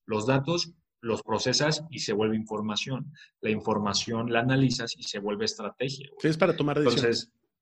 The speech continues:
Speaker 2: informadas.
Speaker 1: exacto, güey,
Speaker 2: Ujú.
Speaker 1: rápido, rápido. Y entonces, ¿qué hago ahorita, güey? Una empresa me dice, "Güey, tengo un desmadre de inventario, no sé cómo hacer E R P, güey". Así de fácil, así se llama, E R P.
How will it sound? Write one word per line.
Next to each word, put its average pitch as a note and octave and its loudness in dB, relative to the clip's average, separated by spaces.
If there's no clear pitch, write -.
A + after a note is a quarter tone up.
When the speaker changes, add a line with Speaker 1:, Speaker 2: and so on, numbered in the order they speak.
Speaker 2:
informadas. C#3 4
Speaker 1:
exacto, D#3 4
güey, C3 6
Speaker 2:
Ujú. A#2 0
Speaker 1:
rápido, D3+ 6
rápido. C3+ 4
Y C3 0
entonces, D#3 2
¿qué F#3 4
hago F3+ 6
ahorita, F3 2
güey? D#3+ 2
Una D#3+ 6
empresa D3+ 0
me D3+ -8
dice, D3+ 0
"Güey, D#3+ -2
tengo E3+ 0
un E3 4
desmadre D3 4
de D3+ 8
inventario, C#3 0
no C#3 -2
sé C#3 0
cómo C3+ 2
hacer C3 -2
E C#3+ 2
R C#3+ 2
P, B2+ 4
güey". G2 -6
Así D3 2
de C#3+ 4
fácil, C3+ 2
así A2 0
se D3 4
llama, B2+ 2
E C#3+ -2
R B2+ -2
P. G#2+ -8